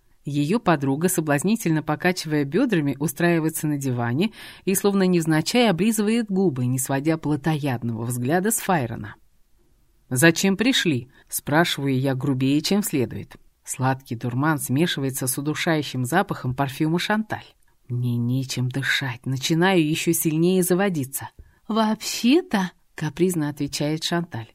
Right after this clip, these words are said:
"мы искали его высочество принца Файрона". Она продолжает говорить, а моё сознание в это время окутывает густая пелена отрешения и безразличия.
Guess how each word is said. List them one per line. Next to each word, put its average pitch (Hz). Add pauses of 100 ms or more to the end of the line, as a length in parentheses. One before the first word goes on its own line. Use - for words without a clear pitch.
(300)
"мы 208
искали 220
его 202
высочество 202
принца 214
Файрона". 185 (320)
Она 151
продолжает 151
говорить, 143
а 170
моё 160
сознание 170
в 160
это 156
время 165
окутывает 165
густая 175
пелена 156
отрешения 151
и 160
безразличия. 170